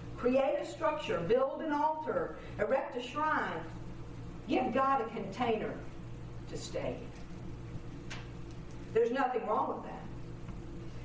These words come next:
And it's very helpful to do just that at times, because memory sometimes requires prompting.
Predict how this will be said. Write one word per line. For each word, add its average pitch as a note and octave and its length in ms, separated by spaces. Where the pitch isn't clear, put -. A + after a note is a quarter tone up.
And A#3+ 120
it's B3 120
very - 300
helpful D#4+ 500
to - 80
do - 420
just - 340
that - 300
at - 140
times, - 480
because B3+ 340
memory C#4+ 500
sometimes E4 800
requires - 680
prompting. - 600